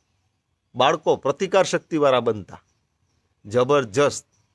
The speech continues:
અમે બધા એમાં આવીએ છીએ. અને એવડું મોટી કંઈક આફત આવી જાય, સંસારિક આફત,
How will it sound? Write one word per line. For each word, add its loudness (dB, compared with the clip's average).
અમે 0
બધા 2
એમાં 4
આવીએ 2
છીએ. -18
અને -4
એવડું 2
મોટી 0
કંઈક -2
આફત 0
આવી 2
જાય, -2
સંસારિક -2
આફત, -2